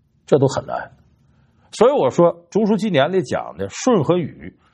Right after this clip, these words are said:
通过发动政变，或者通过其他政治势力的角逐拿到了权力，这个是比较可信的。而真实的所谓的《史记》里记载那个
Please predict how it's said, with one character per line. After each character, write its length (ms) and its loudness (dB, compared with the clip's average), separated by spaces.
通 180 0
过 100 6
发 220 2
动 140 -2
政 160 -2
变， 220 0
或 160 2
者 100 0
通 160 -2
过 100 4
其 220 -2
他 200 2
政 220 -4
治 80 -2
势 220 -4
力 140 -2
的 80 -2
角 200 -2
逐 220 -8
拿 240 2
到 100 2
了 80 -2
权 280 -8
力， 120 -6
这 140 2
个 60 0
是 80 0
比 100 -4
较 120 0
可 140 -6
信 160 -12
的。 60 -20
而 160 2
真 220 2
实 200 0
的 200 0
所 240 0
谓 180 4
的 200 0
《史 220 -6
记》 160 2
里 100 0
记 200 0
载 260 -4
那 100 0
个 160 -2